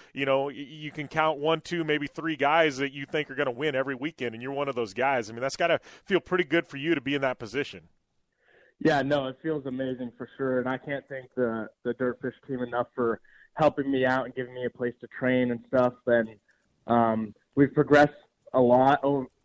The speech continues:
Speaker 2: as a team over the past couple of years. So I'm really happy about that. And, you know, racing against Cyril, who is now the championship leader, and he's, he won the championship this year. Um, he's, racing against him is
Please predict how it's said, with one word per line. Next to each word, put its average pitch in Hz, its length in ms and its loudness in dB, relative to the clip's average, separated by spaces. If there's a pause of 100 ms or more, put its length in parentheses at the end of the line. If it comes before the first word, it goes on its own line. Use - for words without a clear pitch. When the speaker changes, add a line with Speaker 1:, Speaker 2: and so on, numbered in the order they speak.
Speaker 2:
as 139 200 2
a - 220 -16
team 135 380 2 (140)
over 127 220 4
the 123 80 2
past 127 320 2
couple 131 240 -2
of 120 60 0
years. 123 260 2 (100)
So 113 320 2 (260)
I'm 127 120 4
really 151 200 8
happy 135 300 2
about 127 300 2
that. 120 340 2
And, 117 340 -6
you 131 80 -6
know, 127 120 2
racing 143 480 2
against 131 360 4
Cyril, 131 420 2
who 131 180 -2
is 123 180 0 (300)
now 127 160 6
the 120 100 -4
championship 127 800 2 (560)
leader, 127 480 8
and 117 200 6
he's, 135 200 6 (160)
he 139 260 8
won 127 280 8
the 123 80 4
championship 127 640 2
this 135 240 4
year. 120 260 4 (420)
Um, 120 300 8
he's, 143 360 8 (520)
racing 165 360 6
against 143 340 2
him 139 200 0
is 123 100 0